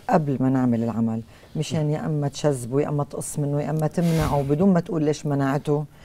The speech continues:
Speaker 2: مم.
Speaker 1: فأنا الحقيقة حبيت إنه
Speaker 2: أنت
Speaker 1: أعملها.
Speaker 2: عملتي أنه مسرح قيد التطوير،
Speaker 1: إيه.
Speaker 2: وكل العروض التي قدمتيها، العرض اللي حضرت لنا في بيروت،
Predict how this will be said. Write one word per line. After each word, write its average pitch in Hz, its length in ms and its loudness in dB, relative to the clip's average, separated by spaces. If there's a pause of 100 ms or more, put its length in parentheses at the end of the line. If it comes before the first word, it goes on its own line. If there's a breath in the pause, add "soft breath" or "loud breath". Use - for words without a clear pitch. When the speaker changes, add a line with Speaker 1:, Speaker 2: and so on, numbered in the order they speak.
Speaker 2:
مم. 120 60 -6 (320 loud breath)
Speaker 1:
فأنا 214 460 4
الحقيقة 190 560 0
حبيت 170 540 -2
إنه 165 180 0
Speaker 2:
أنت 160 140 2
Speaker 1:
أعملها. 214 220 8
Speaker 2:
عملتي 254 260 2
أنه 214 260 6
مسرح 185 420 2
قيد 185 300 0
التطوير، 202 1000 4
Speaker 1:
إيه. 127 180 0
Speaker 2:
وكل 262 420 2
العروض 165 640 6
التي 139 280 0
قدمتيها، 139 760 0
العرض 117 280 -4
اللي 135 120 0
حضرت 135 280 -2
لنا 131 120 0
في 127 140 -6
بيروت، 156 380 0